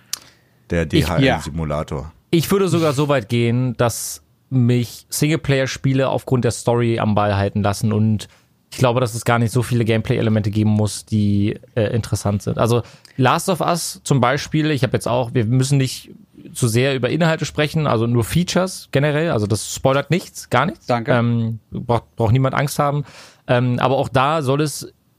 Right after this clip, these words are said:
Speaker 3: so sein, dass du bestimmte Elemente drin hast, die einfach irgendwann auf den Sack gehen. Ja? Und zwar ist gefühlt alles begehbar in der, in der Welt,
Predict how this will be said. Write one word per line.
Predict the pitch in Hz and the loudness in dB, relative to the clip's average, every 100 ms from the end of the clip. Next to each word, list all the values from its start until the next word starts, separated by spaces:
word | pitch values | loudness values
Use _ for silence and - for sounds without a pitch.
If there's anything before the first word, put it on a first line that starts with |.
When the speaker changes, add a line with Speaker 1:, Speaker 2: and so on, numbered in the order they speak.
| _ | _
Speaker 3:
so | - 151 127 127 | -6 0 2 4
sein, | 110 113 147 196 214 220 | 2 2 0 0 -2 -2
dass | 113 139 - | 0 0 0
du | 147 143 143 143 - - _ | 0 2 2 -2 -6 -20 _
bestimmte | - 120 190 190 | -2 0 0 0
Elemente | 151 147 143 | 0 0 0
drin | 131 139 | 0 0
hast, | 135 - | 0 0
die | 131 | -2
einfach | 123 123 | 0 0
irgendwann | 120 120 | 2 2
auf | |
den | 113 | 2
Sack | 104 - | 0 -2
gehen. | - - 123 | -6 -6 -4
Ja? | 113 113 143 - _ | -2 0 -2 -8 _
Und | 135 | -2
zwar | - 135 135 147 | 0 0 0 -2
ist | 143 | -2
gefühlt | - - 156 156 156 - _ | -2 0 2 0 -2 -12 _
alles | 135 196 - | 0 0 -2
begehbar | 214 151 156 160 180 226 294 _ - | -2 0 0 0 0 -2 -6 _ -2
in | 170 | 0
der, | 180 | 0
in | 165 160 | 0 0
der | 151 | 0
Welt, | 139 180 269 - | 0 0 -4 -8